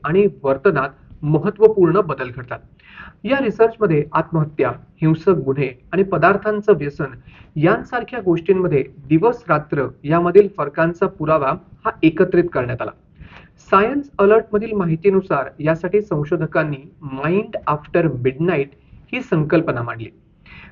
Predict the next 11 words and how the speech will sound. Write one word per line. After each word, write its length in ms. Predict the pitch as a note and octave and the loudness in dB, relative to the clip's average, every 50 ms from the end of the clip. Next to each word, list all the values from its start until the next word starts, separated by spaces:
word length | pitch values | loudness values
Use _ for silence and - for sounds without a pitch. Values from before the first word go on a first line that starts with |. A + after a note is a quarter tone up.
| _ _ - | _ _ -2
यात 180 | F#3 A#3+ C#4 - - | -2 -2 -2 -2 0
लक्ष 320 | F3 E3+ F3+ F3+ - - - | 2 2 2 2 -2 -6 -10
केंद्रित 400 | - - B3 A3+ A3 A3+ B3+ B3 - | -8 -6 -8 -8 -8 -8 -12 -6 -2
करण्यासाठी 580 | - F#3+ F3+ F3+ F#3+ G3 G3 G3+ F#3 F#3+ F#3+ G#3 A#3+ G3+ - - - | 0 0 2 2 0 -2 -2 -6 -8 -6 -6 -8 -8 -10 -14 -8 0
असंतुलन, 960 | F3+ F#3+ G#3 G3+ - F#3+ E3+ D#3+ - D#3 C#3 C3+ C3+ C3 - - _ _ - C#3+ | 2 2 4 4 2 0 0 0 -2 -2 -2 -2 -4 -8 -10 -16 _ _ -10 -6
नकारात्मक 680 | C#3+ D3 D3 D#3+ D3+ D3+ D3+ D3+ - - D3 D3 D3 - - B2+ | -4 -4 -2 -2 0 0 0 -2 -4 -6 -8 -8 -8 -10 -12 -14
भावना, 440 | A2 A2+ C3 C3+ D#3 D3+ C3+ A#2 G#2+ - _ - | -10 -6 -4 -2 -2 -2 -2 -4 -8 -10 _ -20
बक्षीस 520 | - C3 C3+ C#3 C#3 - - - G3+ G3+ - | -10 -6 -6 -6 -6 -6 -6 -4 -4 -6 -4
प्रक्रियेतील 680 | - - D#3+ - - D3+ D3 D3 C#3+ C#3+ D3+ C#3+ C3 C3 - | -4 -6 -6 -4 -4 -2 0 0 0 0 -2 -6 -6 -6 -8
बदल 260 | B2+ B2 B2 A#2 A#2 - - - - - - - | -8 -6 -6 -8 -8 -10 -14 -20 -20 -20 -12 -4
आणि 140 | - F#3+ A3 | -2 -2 -2